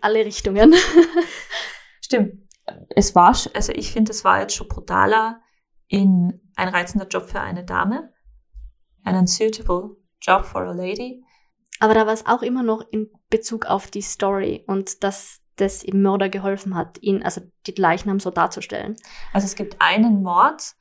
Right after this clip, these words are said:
Speaker 2: der ist schon deutlich brutaler und blutiger, als es bei jetzt Agatha Christie üblich wär.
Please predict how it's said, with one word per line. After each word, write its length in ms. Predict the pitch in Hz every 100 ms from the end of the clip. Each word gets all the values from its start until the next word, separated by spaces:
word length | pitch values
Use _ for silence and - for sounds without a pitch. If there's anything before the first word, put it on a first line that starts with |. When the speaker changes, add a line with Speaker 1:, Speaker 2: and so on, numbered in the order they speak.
| _ _
Speaker 2:
der 120 | -
ist 180 | 226 208
schon 220 | 240 214
deutlich 480 | 208 196 208 - - _ _ - -
brutaler 580 | 202 196 180 165 214 190
und 120 | 190
blutiger, 480 | 202 208 214 208 196
als 260 | 202 185
es 140 | 190 -
bei 460 | 175 175 175 180 - -
jetzt 420 | - - - -
Agatha 320 | 180 - - -
Christie 360 | 220 226 233
üblich 340 | 226 220 247 -
wär. 260 | 240 254